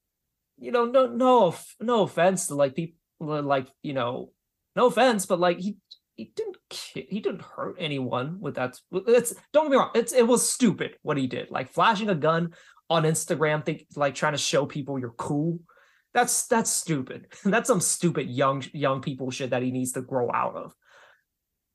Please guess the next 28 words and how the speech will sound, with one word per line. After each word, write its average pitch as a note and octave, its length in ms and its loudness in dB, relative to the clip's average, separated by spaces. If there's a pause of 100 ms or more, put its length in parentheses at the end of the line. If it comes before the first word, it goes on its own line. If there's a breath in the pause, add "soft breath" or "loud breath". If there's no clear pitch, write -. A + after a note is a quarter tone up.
(120)
But B3 100 -4
he B3 80 -4
ultimately C4+ 500 2
didn't F3 340 -6
hurt D#3 420 -6
anyone. G#3 720 -4 (520)
Like, E3 220 2 (220 loud breath)
this D4+ 160 -2
is D4 160 2
not, A#3 340 4
like, F#3 360 2
what, D#3+ 360 -2 (340)
like, G#3+ 280 0 (200)
t-, - 140 -14
let's C4 300 2
not B3 160 2
treat F#3 240 0
him D#3+ 80 0
like C#3+ 160 2
Kyrie, C3 680 -2
who, F3 320 2 (400 loud breath)
you G#3 140 2
know, C3 360 2
stupidly A#3+ 760 2
promoted F3+ 560 4
an C#3+ 100 -2
anti-Semitic E3+ 640 0
movie, C3 320 -4